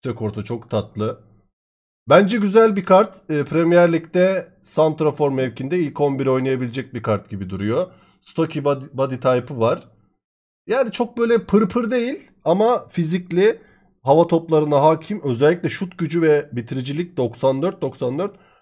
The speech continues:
Bence tatlı, denenir. Doksan iki üzeri finishler bu sene çok etkili biliyorsunuz. Bir de efendim büyük karşılaşma gelmişti zaten. Çıkış var. Çıkış ne abi?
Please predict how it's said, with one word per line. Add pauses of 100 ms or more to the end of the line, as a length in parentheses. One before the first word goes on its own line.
(160)
Bence
tatlı,
denenir. (300)
Doksan
iki
üzeri
finishler (360)
bu
sene
çok
etkili
biliyorsunuz. (460)
Bir
de
efendim (760)
büyük
karşılaşma
gelmişti
zaten. (440)
Çıkış
var.
Çıkış
ne
abi?